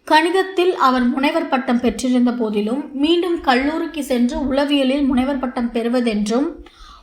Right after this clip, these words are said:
உயர்ந்த செயல்திறனுடன் செயல்படுபவர்களின் பண்பு நலன்கள் பற்றி ஆய்வு செய்வதென்றும் அவர் தீர்மானித்தார். அவருடைய ஆய்வு உணர்த்திய முக்கியமான விஷயங்களில் ஒன்று இது. தலை சிறந்த தடகள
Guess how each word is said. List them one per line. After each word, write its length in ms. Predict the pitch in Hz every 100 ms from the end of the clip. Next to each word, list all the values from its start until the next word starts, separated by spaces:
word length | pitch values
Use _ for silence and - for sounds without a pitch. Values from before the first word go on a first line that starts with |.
| -
உயர்ந்த 460 | 320 349 381 381 359
செயல்திறனுடன் 800 | 294 277 277 262 247 285 233 285 339
செயல்படுபவர்களின் 960 | - 262 247 247 247 233 233 233 294
பண்பு 380 | 285 254 285 320
நலன்கள் 540 | 302 240 226 220 233 233
பற்றி 300 | 220 - 294 254
ஆய்வு 320 | 226 285 285
செய்வதென்றும் 680 | 269 220 220 208 208 220 294 269
அவர் 200 | 254 240
தீர்மானித்தார். 720 | 254 247 233 202 196 180 - - _ _ _ - _ -
அவருடைய 480 | 302 330 311 302 285 -
ஆய்வு 340 | 285 339 381 359
உணர்த்திய 480 | 294 277 277 - 294
முக்கியமான 640 | 269 254 - 349 330 320 339
விஷயங்களில் 600 | 262 262 269 269 254 277
ஒன்று 340 | 226 214 226 262
இது. 200 | 214 190 - _ _ _ _ _ - -
தலை 240 | 320 311 370
சிறந்த 360 | 359 349 339 330
தடகள 440 | 262 247 262 277